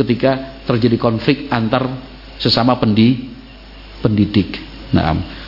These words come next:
Oleh sebab itu, para asatidzah hafizani wa hafizakumullah, ya, eh, contoh-contoh konflik itu sebenarnya sudah ada sejak zaman Nabi Muhammad sallallahu alaihi wasallam. Juga di zaman para saha-,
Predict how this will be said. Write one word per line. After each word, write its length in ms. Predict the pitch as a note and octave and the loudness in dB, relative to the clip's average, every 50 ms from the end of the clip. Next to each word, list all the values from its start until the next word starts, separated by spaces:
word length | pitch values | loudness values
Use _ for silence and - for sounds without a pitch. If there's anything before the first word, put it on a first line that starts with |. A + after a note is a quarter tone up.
| - - | -2 0
Oleh 140 | A#2+ C3 B2+ | 2 4 4
sebab 180 | C3 C3 C3 A#2 B2 | 4 4 2 4 4
itu, 260 | B2+ B2 C#3+ D3+ D3+ | 4 4 4 4 4
para 240 | D3+ D3 A#2 B2 A#2 | 4 2 2 2 0
asatidzah 400 | A2 - A#2+ G#2+ A2+ G#2+ A2 A2+ | 2 0 0 0 0 0 -2 0
hafizani 480 | - A#2 G#2+ - A2+ G#2+ G#2+ G2+ G#2 G2+ | 0 -2 -2 -2 0 0 2 2 2 2
wa 80 | G2+ | 2
hafizakumullah, 840 | F2+ F#2 G2 F#2 - G2+ G2+ F#2+ - G2+ F#2+ G2 F#2+ G2+ A2 B2+ C3+ A#2+ - - - - - - - - - - - - | 0 0 -2 0 2 2 2 4 4 2 2 4 4 4 4 4 2 0 -6 -12 -14 -16 -16 -16 -18 -18 -18 -20 -6 0
ya, 180 | F#2+ F#2+ F#2+ G2+ - - - - - - - - - - - | 2 2 2 0 -2 -8 -14 -16 -16 -16 -18 -18 -18 -4 0
eh, 140 | - G#2+ G#2 | 2 2 4
contoh-contoh 800 | - A#2+ A#2 A#2+ C3 A#2+ - C3+ B2+ B2 B2 C3 A#2+ - - - | 4 2 2 2 0 0 2 2 0 2 2 0 -2 -2 -8 -2
konflik 460 | - B2+ B2+ C3 B2 - D#3 - - | 0 0 0 0 0 -2 -2 -2 0
itu 340 | C3 G#2+ - G#2 G2 G#2 A#2 A#2+ - - - - - - - - - | -4 -2 0 0 0 0 0 -2 -6 -10 -16 -18 -20 -20 -20 -14 -6
sebenarnya 440 | - - B2 C#3 B2 B2+ C3 E3 D#3+ | -2 2 2 4 4 4 2 2 2
sudah 260 | - C#3+ A#2+ A2+ G#2+ | 2 4 4 4 4
ada 160 | G#2+ A2 B2 | 4 2 2
sejak 320 | C3+ - C3 G#2 A#2+ A2+ A2 | 2 2 2 2 2 0 2
zaman 320 | G2+ A2 G#2 G#2+ A#2+ A#2+ | 2 2 2 2 2 2
Nabi 200 | A#2 G#2 G#2+ G#2+ | 2 2 2 0
Muhammad 440 | G2+ G2+ - G#2+ G#2 G#2+ A#2 B2+ B2 | 0 0 -2 -2 -2 0 0 0 0
sallallahu 480 | - - G#2+ G#2 G2 G2+ G#2+ A2 G2 G2+ | 0 0 2 2 2 2 2 2 2 2
alaihi 600 | F#2 G2 G#2+ G#2 G2 G#2 A2+ A#2+ C3+ C3+ - - - - - - - - - - | 0 2 2 2 4 4 4 4 2 0 -4 -10 -14 -16 -18 -20 -20 -20 -20 -8
wasallam. 480 | - F#2+ F2+ F#2+ F#2 F#2 F#2+ F2+ E2+ D#2+ - - - - - - - - - - - | -6 -2 0 2 2 4 2 2 0 -2 -6 -10 -14 -16 -16 -16 -18 -18 -18 -16 0
Juga 200 | - C3+ A#2 B2 | 4 4 6 6
di 120 | A#2 A2+ G#2 | 4 4 2
zaman 320 | G2 A#2 A2 A#2+ A2+ A2 | 2 2 2 2 0 2
para 200 | - A2 A2 A#2 A2+ | 0 2 2 2 2
saha-, 400 | - A#2+ G2 A2 A#2 B2+ C#3+ | 0 0 0 2 0 0 -2